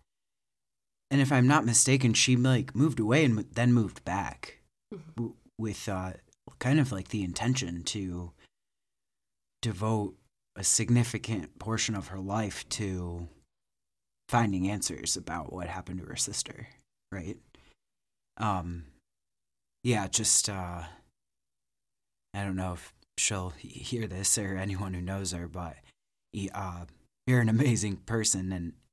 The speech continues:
Speaker 1: I, while I don't understand, um, what it is to go through experiencing, um, a loved one being missing or not having answers,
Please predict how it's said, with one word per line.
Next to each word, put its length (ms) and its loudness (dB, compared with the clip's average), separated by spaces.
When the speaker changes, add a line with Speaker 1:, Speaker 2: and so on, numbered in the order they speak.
Speaker 1:
I, 500 -6
while 300 2
I 120 4
don't 420 4
understand, 1160 2
um, 480 -4
what 600 0
it 160 -4
is 260 2
to 600 -2
go 180 6
through 420 0
experiencing, 1120 2
um, 380 -6
a 60 -6
loved 240 0
one 160 2
being 320 -4
missing 560 4
or 380 -6
not 220 -2
having 380 -4
answers, 680 2